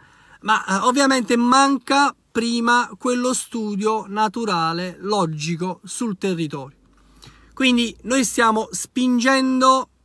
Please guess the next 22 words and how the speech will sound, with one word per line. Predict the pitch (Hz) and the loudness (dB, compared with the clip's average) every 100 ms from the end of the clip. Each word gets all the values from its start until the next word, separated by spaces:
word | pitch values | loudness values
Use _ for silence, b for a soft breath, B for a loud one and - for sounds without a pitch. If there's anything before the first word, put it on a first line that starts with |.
| _ _ _ | _ _ _
a, | 208 208 196 - | 2 2 2 -2
eh, | 185 202 | -8 -4
istituire, | 214 - 247 208 262 240 185 | -6 -2 -4 -2 -2 -2 -2
a | 185 - | -4 -4
creare | 208 226 190 | -2 2 2
una | 180 196 | 0 -2
cabina | 220 220 247 233 208 | 0 0 0 -2 -2
di | 226 | -4
regia | 254 208 175 180 180 196 208 b b b b b b | -4 -4 -4 -2 -2 -2 -4 b b b b b b
che | - 226 | -2 0
veda | 220 247 190 190 - | 2 2 4 2 0
la | 196 226 247 | 0 2 4
Regione | 247 208 269 247 | 2 2 2 2
Campania | 233 240 196 208 202 208 | 2 0 2 2 4 2
al | 226 | 2
centro | - - 294 277 - 262 262 262 269 - | 0 0 2 0 -2 2 4 4 -4 -14
di | 196 220 | -8 -6
questa | 214 269 247 - 226 - | -2 -2 -2 -2 -6 -4
creazione, | 269 269 247 - 240 214 202 214 220 202 b | -2 0 0 -2 -2 0 0 -2 -6 -10 b
di | 214 | -10
questa | 196 254 220 - 214 190 b b | -4 -2 -2 -2 -2 -2 b b
riorganizzazione, | - 262 262 220 233 233 214 254 208 - 190 180 185 196 | -4 4 4 4 0 0 -2 -2 -2 -4 -4 -2 -4 -6